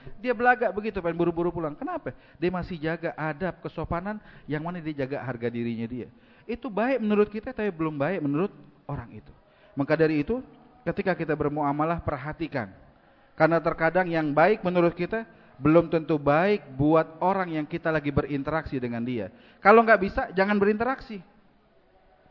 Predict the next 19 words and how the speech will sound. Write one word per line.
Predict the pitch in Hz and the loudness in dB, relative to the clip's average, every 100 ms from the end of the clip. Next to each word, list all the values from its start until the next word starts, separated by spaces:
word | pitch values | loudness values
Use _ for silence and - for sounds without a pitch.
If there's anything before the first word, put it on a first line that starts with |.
| - | -2
Ya, | 175 131 - - - - - | 0 0 -4 -16 -18 -20 2
kalau | 165 175 | 4 6
nggak | 170 | 4
bisa, | 196 226 | 2 2
jangan | 160 185 247 - - - _ _ _ - | 2 2 -2 -8 -20 -20 _ _ _ -4
berinteraksi. | 196 240 247 262 - 156 - - - - - - - - | -2 0 -2 -4 -6 -8 -8 -10 -12 -10 -12 -12 -14 6
Coba | 165 160 | 6 8
misalkan | 139 139 147 139 131 | 4 0 0 -2 -2
contoh | 143 143 143 | 0 2 2
lagi, | 135 120 104 92 - - - _ _ _ 147 | 2 0 -6 -16 -20 -20 -20 _ _ _ -4
kita | 147 | 0
lagi | 160 151 | 2 2
ngobrol | 156 160 156 | 2 4 4
sama | 147 | 2
teman | 147 151 | -2 -2
kita, | 147 156 117 | -2 -4 -2
kita | 127 139 | -2 -2
ketawa | 160 - 170 180 160 | -4 0 2 2 0
cekikikan, | 165 170 170 170 139 | -6 -6 -6 -2 -2